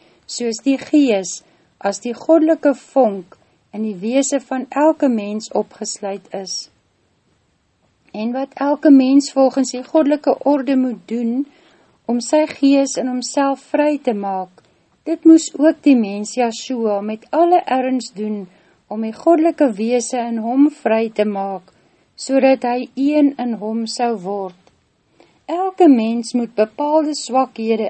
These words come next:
in homself dra, wat die gewone boeie van die gees is, waardeur die gees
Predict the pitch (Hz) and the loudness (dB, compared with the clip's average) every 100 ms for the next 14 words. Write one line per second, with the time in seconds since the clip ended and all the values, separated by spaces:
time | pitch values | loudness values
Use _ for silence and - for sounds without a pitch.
0 | - 220 214 214 - 277 294 277 _ 208 | -6 -8 -10 -10 -8 -6 -6 -8 _ -10
1 | 208 196 190 180 _ _ _ 214 240 233 | -8 -8 -10 -16 _ _ _ -10 -10 -4
2 | 277 208 226 311 349 285 180 220 247 262 | -4 -2 -2 0 2 0 -4 -6 -2 -4
3 | - 240 233 220 - 226 220 - - 208 | -4 -8 -8 -10 -6 -4 -4 -6 -12 -12
4 | 190 - _ _ _ _ 202 233 240 196 | -12 -16 _ _ _ _ 2 2 2 -2
5 | 262 339 320 294 - 262 247 214 | -2 0 0 -4 -6 -8 -4 -4